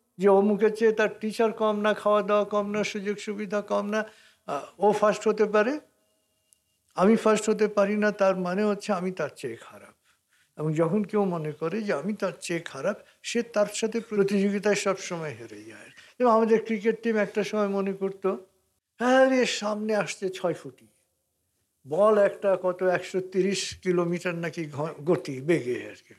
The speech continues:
মানে, আর বাঙালি পাঁচ ফুটি।" সে মনে করছে যে কত তাড়াতাড়ি প্যাভিলিয়নে ফিরে যেতে পারি, এই বলে, মানে, ব্যাট তো ব্যাট, আমি না উড়ে যাই বলের সাথে। এটা ছিল, ধরেন, তিরিশ বছর আগের দৃষ্টিভঙ্গি।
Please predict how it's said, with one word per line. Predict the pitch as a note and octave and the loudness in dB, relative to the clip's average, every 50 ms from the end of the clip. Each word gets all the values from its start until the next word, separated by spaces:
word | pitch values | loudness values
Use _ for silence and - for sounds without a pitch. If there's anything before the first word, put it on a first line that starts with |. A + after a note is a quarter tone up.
| _ _ | _ _
মানে, | - _ _ _ _ _ _ _ _ _ _ _ _ _ _ _ | -20 _ _ _ _ _ _ _ _ _ _ _ _ _ _ _
আর | C#3+ C#3 C#3+ | 0 0 2
বাঙালি | C#3+ F#3 F#3+ G3 G3+ G3+ G3 F#3+ G3 F#3+ | 4 4 6 6 6 6 6 4 4 2
পাঁচ | - F#3 E3 - - | 2 0 0 0 -2
ফুটি।" | - - B2 - - - G#2+ G2+ _ _ _ _ _ _ _ | -6 -10 -14 -16 -16 -20 -20 -20 _ _ _ _ _ _ _
সে | - - A3+ C4 | -4 0 2 4
মনে | B3+ A#3+ A#3 A#3 A3+ | 4 6 6 6 6
করছে | A3+ A3+ A3 A3+ B3 | 6 4 4 2 0
যে | A#3+ B3 A#3 | 0 0 2
কত | - G#3 G#3+ G#3+ B3 | 4 4 4 4 4
তাড়াতাড়ি | A#3 A3+ A#3 A3 A3 A3+ A#3 A3+ A3+ A#3+ A#3 B3 B3+ C#4 D#4 - - _ _ _ _ _ | 4 4 6 6 6 6 6 6 6 6 6 6 4 2 0 -4 -10 _ _ _ _ _
প্যাভিলিয়নে | A3+ A3+ A#3 B3+ B3 A3+ A#3 A#3 A3 G#3 G3+ | -2 0 2 4 4 6 6 6 6 4 2
ফিরে | - - F#3+ E3+ D#3+ C#3+ B2+ | 2 2 2 2 2 2 0
যেতে | C3 B2+ - B2 | -4 -8 -10 -14
পারি, | G#2+ _ A#2 G#2+ A2 A2 _ _ _ _ _ - | -16 _ -20 -20 -20 -20 _ _ _ _ _ -2
এই | E3 E3 | -2 -2
বলে, | D3 C3+ F3 F#3+ A3+ A#3+ A#3+ A#3+ A#3 A3 | 2 4 4 6 6 8 6 6 6 4
মানে, | G#3 G3 G#3 G#3 G3+ G#3 | 2 2 2 2 2 2
ব্যাট | F3+ F3 E3 C#3+ D3 A3 B3 A#3 A#3+ - | 0 -2 -2 2 4 4 4 4 4 2
তো | C4+ A#3+ | 2 4
ব্যাট, | A3 G#3+ A#3 A3+ A3+ | 6 6 4 4 4
আমি | G#3+ A3 A3+ B3 A#3+ | 4 4 4 4 4
না | A#3 A3+ | 6 6
উড়ে | G3+ F3+ E3 D#3+ C#3+ B2+ | 6 4 4 4 2 2
যাই | C3 C3+ C#3 | 0 -2 -2
বলের | C3 - A#2+ B2 B2 | -4 -6 -8 -8 -8
সাথে। | - - - A#2+ A2+ - - - - _ _ _ _ _ - | -10 -10 -12 -14 -18 -20 -20 -20 -20 _ _ _ _ _ -4
এটা | - F#3+ F3+ G#3+ G3+ | -2 2 2 2 2
ছিল, | - - A3 G#3+ A#3 D4 D4+ - - _ _ _ _ _ _ _ _ _ _ _ _ _ - | 2 2 0 2 2 0 -2 -4 -10 _ _ _ _ _ _ _ _ _ _ _ _ _ 2
ধরেন, | D#3+ E3 E3+ E3 D#3+ D#3 - - - _ _ _ _ _ _ _ _ _ _ | 2 4 4 2 0 -4 -12 -20 -20 _ _ _ _ _ _ _ _ _ _
তিরিশ | - A#3+ B3+ B3 G#3+ G#3+ | 2 4 4 4 4 4
বছর | A3 A3 G#3+ G#3+ G#3 G#3 | 4 2 4 4 2 2
আগের | G3 F3 E3 F3 F3+ D3+ C#3 | 2 2 2 0 -2 -2 -6
দৃষ্টিভঙ্গি। | C3 C#3+ - - - - A#2+ G#2 A2+ A2+ A2+ A2 _ | -10 -12 -12 -12 -14 -20 -20 -20 -20 -20 -20 -20 _